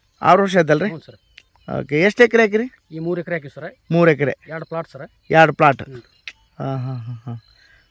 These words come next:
Speaker 1: ಪರವಾಗಿಲ್ಲ ಬಿಡ್ರಿ ಸರ್.
Speaker 2: ಎರಡು, ಒಂದು ಏಳ್ನೂರು ಮಟ್ಟಿ ಮೈತಿ ಒಂದು, ಒಂದು ಬೆಳೆ.
Speaker 1: ಒಂದು ಬೆಳೆ ಏಳ್ನೂರು ಮಟ್ಟಿ ಹಾಕ್ತೀರಿ. ಸರ್, ಸರ್, ಮೊದಲ ಇದನ್ನ ಕಡ್ಡಿ ನಾಟಿ ಮಾಡಿದ್ದ ಸಸಿ ತಗೊಂಡಿದ್ದು ಸರ್?
Speaker 2: ಸಸಿ ತಂದು ಹಚ್ಚಿ ಸರ್.
Speaker 1: ಸಸಿ ತಗೊಂಬಂದಿರಿ?
Speaker 2: ಹಾಗೆ ಮಾಡಿ ಸರ್. ಸಸಿ ತಗೊಂಬಂದು
Speaker 1: ಹ್ಮ್, ಹ್ಮ್.
Speaker 2: ಹಾಗೆ ಹಚ್ಚಿವಿ.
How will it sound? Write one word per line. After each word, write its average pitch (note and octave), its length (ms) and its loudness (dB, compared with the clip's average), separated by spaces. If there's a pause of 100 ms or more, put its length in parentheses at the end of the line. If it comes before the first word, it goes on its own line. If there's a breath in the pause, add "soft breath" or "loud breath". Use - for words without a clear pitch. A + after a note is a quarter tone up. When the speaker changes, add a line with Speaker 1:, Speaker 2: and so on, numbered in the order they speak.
Speaker 1:
ಪರವಾಗಿಲ್ಲ D3 300 -4
ಬಿಡ್ರಿ B2+ 200 -10
ಸರ್. A#2+ 200 -18 (320 soft breath)
Speaker 2:
ಎರಡು, D3 400 -18
ಒಂದು D#3 160 -12
ಏಳ್ನೂರು D#3 520 -12
ಮಟ್ಟಿ D#3+ 180 -12
ಮೈತಿ C3+ 220 -12
ಒಂದು, B2 260 -18
ಒಂದು B2 140 -20
ಬೆಳೆ. C3 420 -20
Speaker 1:
ಒಂದು D#3 220 2
ಬೆಳೆ F3 200 4
ಏಳ್ನೂರು D3+ 300 4
ಮಟ್ಟಿ C3+ 220 -2
ಹಾಕ್ತೀರಿ. - 580 -8 (120)
ಸರ್, A#3+ 200 6
ಸರ್, A#3+ 220 -2
ಮೊದಲ A3+ 320 2
ಇದನ್ನ A3+ 240 2 (420)
ಕಡ್ಡಿ F3+ 220 -2
ನಾಟಿ G#3+ 220 2
ಮಾಡಿದ್ದ F#3+ 300 0 (400)
ಸಸಿ F#3+ 280 -4
ತಗೊಂಡಿದ್ದು F3 340 -4
ಸರ್? F#3 160 -6
Speaker 2:
ಸಸಿ G#3 120 -14
ತಂದು E3 180 -12
ಹಚ್ಚಿ - 220 -20
ಸರ್. - 720 -20
Speaker 1:
ಸಸಿ D#3+ 200 -2
ತಗೊಂಬಂದಿರಿ? C#3 380 -2
Speaker 2:
ಹಾಗೆ C3+ 140 -12
ಮಾಡಿ B2+ 160 -14
ಸರ್. - 180 -20
ಸಸಿ - 360 -16
ತಗೊಂಬಂದು F3 420 -10
Speaker 1:
ಹ್ಮ್, F3+ 300 -6
ಹ್ಮ್. E3 80 -2
Speaker 2:
ಹಾಗೆ E3 120 -2
ಹಚ್ಚಿವಿ. - 220 -16